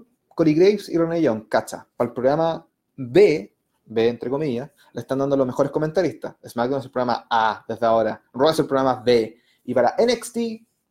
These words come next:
seguimos con lo, el bacán Mauro Gargano, el bacán Nigel McGuinness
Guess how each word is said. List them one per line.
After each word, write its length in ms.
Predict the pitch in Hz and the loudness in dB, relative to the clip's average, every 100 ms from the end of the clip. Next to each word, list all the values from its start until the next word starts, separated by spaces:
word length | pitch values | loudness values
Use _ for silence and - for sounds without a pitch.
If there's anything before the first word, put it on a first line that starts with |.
| _ | _
seguimos 420 | - 143 165 165 | -2 2 2 0
con 180 | 170 156 | 0 2
lo, 140 | 147 | 2
el 120 | 143 127 | 0 -2
bacán 240 | 127 135 | 0 0
Mauro 180 | 131 127 | 0 2
Gargano, 640 | 120 131 180 190 208 208 _ _ _ - | 2 2 -2 -2 -4 -8 _ _ _ -10
el 120 | 131 | -4
bacán 340 | 120 123 123 120 | -2 -2 -2 -2
Nigel 280 | 127 123 | -2 0
McGuinness 600 | 123 131 208 220 220 - | 0 2 2 2 -4 -10